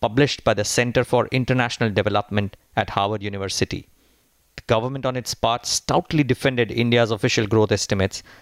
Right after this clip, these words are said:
strongly arguing that these were backed by a statistically rigorous method that both the International Monetary Fund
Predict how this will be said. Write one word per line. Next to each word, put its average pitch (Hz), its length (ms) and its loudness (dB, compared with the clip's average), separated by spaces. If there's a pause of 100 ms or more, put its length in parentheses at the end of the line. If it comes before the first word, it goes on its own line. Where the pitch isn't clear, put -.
(140)
strongly 147 600 2
arguing 120 500 4
that 101 200 2
these 117 220 4
were 110 160 4
backed 107 640 -4
by 107 140 2
a 107 40 0
statistically 135 800 0
rigorous 120 480 0
method 107 400 0 (340)
that 107 240 0
both 127 340 2
the 135 240 2
International 127 600 2
Monetary 120 380 2
Fund 139 360 -2